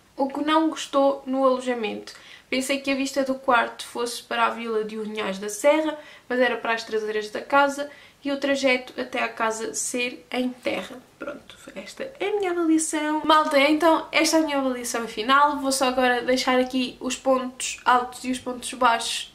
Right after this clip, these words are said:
da minha estadia. Ponto alto, simpatia das pessoas, eh, limpeza, cinco estrelas,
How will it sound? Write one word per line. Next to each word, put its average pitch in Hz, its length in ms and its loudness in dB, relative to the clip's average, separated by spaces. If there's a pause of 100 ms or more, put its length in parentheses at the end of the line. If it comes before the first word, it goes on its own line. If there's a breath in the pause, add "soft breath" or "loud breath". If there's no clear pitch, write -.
da 247 140 -2
minha 240 180 -2
estadia. 277 640 2 (540 loud breath)
Ponto 320 340 4
alto, 226 600 2 (460 soft breath)
simpatia 320 520 2
das 311 140 4
pessoas, 285 840 2 (600 loud breath)
eh, 254 680 4 (800)
limpeza, 277 680 2
cinco 254 300 -6
estrelas, 220 760 -2